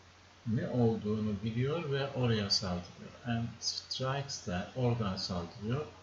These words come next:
Birinin ne olduğunu biliyor. Ona bakacağız. A şıkkı kibirli olmaz. B şıkkı sufficient,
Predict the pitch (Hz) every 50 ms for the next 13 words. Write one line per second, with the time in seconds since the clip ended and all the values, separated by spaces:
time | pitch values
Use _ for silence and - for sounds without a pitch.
0 | - - - - - - - - - 127 117 117 110 113 123 127 120 113 120 127
1 | 123 120 117 107 101 95 98 104 98 98 98 92 90 92 90 85 87 90 110 127
2 | 147 147 - - 113 110 113 107 98 90 92 92 - - - 110 120 135 143 139
3 | - - - - - - - - - - - - - - - - - - - -
4 | - - - - - - - - - - - - - - - - - - - -
5 | - - 127 131 131 131 123 - - - 95 - - - - 117 123 139 160 180
6 | - - - - - - 123 101 101 101 92 90 82 82 87 98 120 139 160 180
7 | - - - - - - - - - - - - - - - - - - - -
8 | - - 113 104 95 90 90 90 98 123 139 143 139 - - - - - - -
9 | - - - - - - - - - - - - - - - - - - - 120
10 | 120 120 120 120 120 - - - - - - 104 101 101 - - 113 98 92 -
11 | - 120 113 - - - 101 90 90